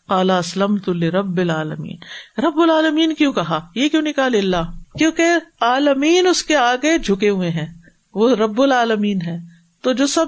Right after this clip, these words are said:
سے بڑا ہے، سارے جہانوں کا رب ہے، میں اس کے آگے کیوں نہ جھکوں،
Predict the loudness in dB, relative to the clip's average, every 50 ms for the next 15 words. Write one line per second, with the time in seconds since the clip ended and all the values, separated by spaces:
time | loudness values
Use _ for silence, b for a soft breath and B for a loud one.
0 | 0 -2 0 0 2 2 2 2 0 0 0 -2 -4 -4 -6 -8 -12 _ _ _
1 | _ -6 -2 0 2 2 2 2 2 2 0 0 0 0 0 0 0 -2 -2 0
2 | 0 -2 -2 -2 -2 0 0 0 -2 -6 _ -2 -2 0 0 0 -2 0 0 0
3 | 2 2 2 0 -2 -2 0 -2 0 -2 -2 -2 -2 -4 -4 -6 -8